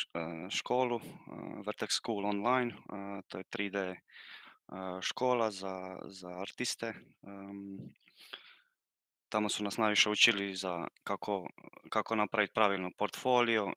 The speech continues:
i šta staviti u njega tako da, e, budeš kandidat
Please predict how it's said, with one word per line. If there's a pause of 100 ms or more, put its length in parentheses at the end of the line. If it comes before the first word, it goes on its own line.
i
šta
staviti (360)
u
njega (140)
tako
da, (760)
e, (380)
budeš
kandidat